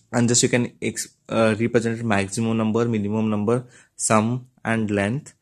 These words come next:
Then just you can find out the average also. Average equal to sum length of L S divided by length of L S. Then, then print of average automatically will be calculated. And next one is the,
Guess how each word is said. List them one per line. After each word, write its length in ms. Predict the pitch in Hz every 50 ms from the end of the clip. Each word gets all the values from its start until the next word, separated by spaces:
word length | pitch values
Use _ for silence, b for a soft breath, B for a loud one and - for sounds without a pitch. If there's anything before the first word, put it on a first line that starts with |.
| _ _ _ _ _ _ _ _
Then 360 | 120 117 117 117 117 120 110
just 160 | 123 117 -
you 40 | -
can 300 | - 120 120 123 127 - _ _ _ -
find 260 | - 117 107 110 110
out 140 | 110 110 110
the 80 | 120
average 480 | 98 98 107 107 101 104 107 110 107 107
also. 300 | 107 98 98 95 - 123
Average 360 | 110 101 101 98 107 107 107
equal 180 | 113 110 113 110
to 80 | 123 123
sum 500 | 123 - - 110 110 113 127 131 131 b b b b b b b -
length 480 | 113 110 107 107 107 113 117 117 113
of 220 | 120 120 120 120 - - - - - - _ _ -
L 180 | 113 107 104 104
S 280 | 107 127 123 - - - _ _ _
divided 400 | 113 113 110 107 107 110 107 104
by 220 | 117 123 123 - - _
length 320 | - 113 110 110 113 110 120
of 200 | 131 131 - - -
L 220 | 113 107 101 95
S. 220 | 98 95 95 - - b b b b _ _
Then, 360 | - 127 127 135 139 139 - -
then 220 | 120 123 131 139 135
print 280 | - - 127 123 120
of 140 | 127 123 123
average 260 | 123 113 107 113 123
automatically 520 | 117 110 107 110 110 113 113 117 110 113 113
will 240 | 110 113 113 110 101
be 200 | 120 - 131 120
calculated. 840 | - 123 104 104 95 - - 107 101 98 95 92 - 95 90 - - b b b b b b b b b b b b b _
And 140 | 127 127 127
next 160 | 131 131 -
one 100 | 143 135
is 160 | 135 131 123
the, 260 | 127 139 147 156 151